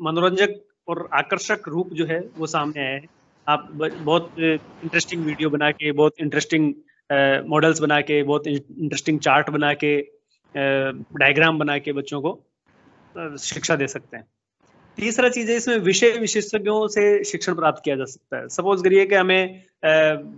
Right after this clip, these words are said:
बायोलॉजी का कोई topic किसी particular, अ, lecturer से सुनना है, तो हो सकता है उनका आना यहाँ तो possible नहीं हो, लेकिन हम उन्हें कभी, अ, invite करें online platform पे,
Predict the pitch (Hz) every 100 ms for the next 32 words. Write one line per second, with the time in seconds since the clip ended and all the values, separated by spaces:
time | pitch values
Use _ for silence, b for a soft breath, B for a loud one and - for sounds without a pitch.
0 | 165 165 165 165 - 147 160 185 185 202
1 | 202 196 185 175 175 185 - _ _ _
2 | _ - 175 175 170 196 180 180 170 165
3 | 170 156 143 - - 160 156 175 175 160
4 | 165 170 156 139 131 127 _ _ _ -
5 | 139 143 165 202 - 202 190 185 190 165
6 | 170 185 185 190 185 180 196 185 190 190
7 | 180 180 180 185 185 180 180 175 175 170
8 | 185 170 - _ _ - 160 147 143 147
9 | _ 165 175 190 185 180 180 170 151 -
10 | 165 170 175 180 170 165 165 175 165 151
11 | 127